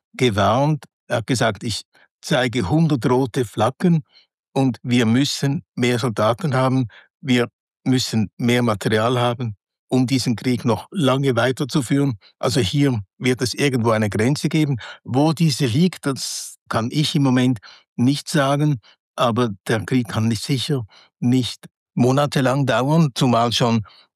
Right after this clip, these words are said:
äh, der Krieg gegen Gaza zweieinhalb Jahre gedauert hat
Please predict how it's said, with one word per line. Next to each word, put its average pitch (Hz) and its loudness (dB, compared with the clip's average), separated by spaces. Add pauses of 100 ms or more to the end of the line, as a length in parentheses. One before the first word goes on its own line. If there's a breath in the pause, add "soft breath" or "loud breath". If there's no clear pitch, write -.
(100)
äh, 127 -12 (100)
der 117 0
Krieg 117 -2
gegen 110 -2
Gaza 110 -2
zweieinhalb 117 0
Jahre 113 0 (180)
gedauert 120 0
hat 120 -4